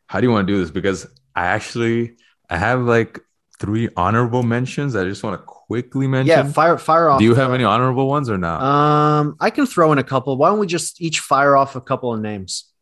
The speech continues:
Speaker 1: Okay. <laughs> All right. Um, okay. So first of all, speaking of Teddy Santis, my first honorable mention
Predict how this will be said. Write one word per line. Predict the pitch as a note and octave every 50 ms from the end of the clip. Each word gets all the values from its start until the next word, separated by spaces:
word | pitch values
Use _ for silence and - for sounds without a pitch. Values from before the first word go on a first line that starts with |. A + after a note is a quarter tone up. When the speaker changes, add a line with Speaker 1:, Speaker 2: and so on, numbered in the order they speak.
| - - _ -
Speaker 1:
Okay. | E2 E2 E2 - - -
<laughs> | E5+ E5+ D#5+ D5+ C#5 B4 - - - - - - _ _ _ _ _ _ _ _ - - - - - - _ _ -
All | F2+ F#2+ F#2
right. | F2 E2 - -
Um, | F2+ F2+ F2+ F2+ F2 F2 E2+ - - F#2+
okay. | F2+ F2 D#2 - _ _ - - _ _ _
So | - A2+ G2+
first | - - A#2 A#2+ A#2 A#2
of | G#2+
all, | G#2+ G#2+
speaking | - - - G#2+ G2 - G#2+ G2+ G2
of | G2 F#2+ F#2 F2+
Teddy | - F#2+ F#2 F2+
Santis, | F2 - - E2+ E2 E2+ F2 - G2 F#2 -
my | F2+ E2 E2
first | - - G2+ G2 - -
honorable | E2+ F2 F#2 F#2 F2+ F2
mention | E2+ D#2+ - E2+ B2 - - F#2+ F#2 F#2 F#2